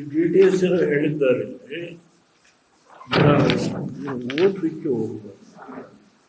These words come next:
ಎಕರೆಗೆ ಎಷ್ಟು ಕೊಡ್ತೀವಿ ಅಂತ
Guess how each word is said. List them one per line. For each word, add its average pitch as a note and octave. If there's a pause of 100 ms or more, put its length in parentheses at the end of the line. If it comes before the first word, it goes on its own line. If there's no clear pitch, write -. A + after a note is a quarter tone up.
(2250)
ಎಕರೆಗೆ G3+ (120)
ಎಷ್ಟು -
ಕೊಡ್ತೀವಿ E3+ (120)
ಅಂತ -